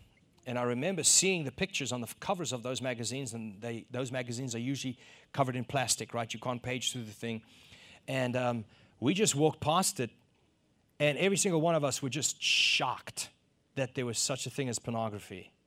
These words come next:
Didn't know it existed. But what that did to my mind as an eighteen-year-old boy, are boys, are eighteen-year-olds still boys? What that did to my mind, seventeen-year-old, I can forget,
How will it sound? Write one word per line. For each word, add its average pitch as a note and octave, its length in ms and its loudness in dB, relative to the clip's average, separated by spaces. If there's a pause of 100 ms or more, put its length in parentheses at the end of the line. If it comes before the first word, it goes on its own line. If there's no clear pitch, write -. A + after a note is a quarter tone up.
(560)
Didn't E3+ 200 6
know D#3+ 120 6
it C#3+ 100 4
existed. A2+ 540 -4 (960)
But D3 100 6
what D3+ 200 4
that D#3 180 4
did - 200 10
to F3+ 80 2
my D3+ 160 2
mind C#3 520 2 (1120)
as C#3 180 4
an C#3+ 100 4
eighteen-year-old D3+ 600 2
boy, B2 520 0 (1080)
are B2 100 0
boys, E3 440 2
are C3 140 2
eighteen-year-olds E3 500 0
still D#3+ 140 -2
boys? D#3+ 340 -4 (2000)
What E3+ 180 10
that G3+ 180 10
did B3 180 8
to G#3+ 80 6
my F#3+ 140 10
mind, F3 500 6 (1080)
seventeen-year-old, G3 840 6
I D#3+ 80 2
can C3 140 -2
forget, C#3+ 220 0